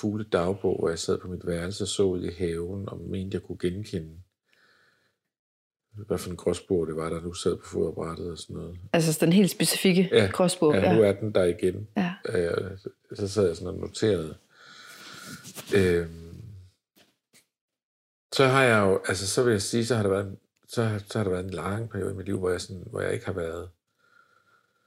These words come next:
Speaker 1: ja, hvor jeg bare sådan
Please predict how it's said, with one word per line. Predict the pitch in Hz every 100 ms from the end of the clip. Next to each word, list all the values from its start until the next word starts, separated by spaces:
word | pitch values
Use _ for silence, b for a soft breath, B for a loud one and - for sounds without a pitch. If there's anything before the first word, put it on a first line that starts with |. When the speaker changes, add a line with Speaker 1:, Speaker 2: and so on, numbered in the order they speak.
| _ _ _ _ _ _ _ _ _ _ _ _
Speaker 1:
ja, | 90 78
hvor | -
jeg | 82
bare | 80 101 107
sådan | - 104